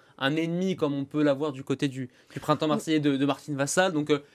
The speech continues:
ils sont censés se parler, s'entendre. Et donc là, Jean-Luc Chauvin qui vient et qui dit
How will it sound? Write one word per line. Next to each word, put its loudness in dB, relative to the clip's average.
ils -10
sont -4
censés -4
se -14
parler, 0
s'entendre. -4
Et 4
donc -6
là, 0
Jean-Luc 0
Chauvin -2
qui -8
vient 0
et 0
qui -4
dit 0